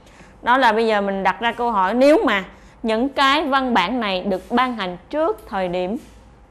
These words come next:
một bảy hai không mười sáu thì mình tính sao? Bây giờ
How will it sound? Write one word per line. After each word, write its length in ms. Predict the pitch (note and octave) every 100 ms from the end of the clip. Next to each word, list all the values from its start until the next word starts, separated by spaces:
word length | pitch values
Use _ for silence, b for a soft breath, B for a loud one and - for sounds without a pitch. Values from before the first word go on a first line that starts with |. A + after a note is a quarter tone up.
| - - - -
một 180 | G3+ -
bảy 140 | F#3
hai 140 | A3 G#3+
không 200 | G3+ F#3+
mười 100 | F3
sáu 200 | G3+ G3+
thì 60 | A3+
mình 140 | F#3
tính 220 | E3 G#3+ G#3+
sao? 180 | G3+ F#3 F3 - - B B B
Bây 140 | A3+
giờ 240 | A3 G#3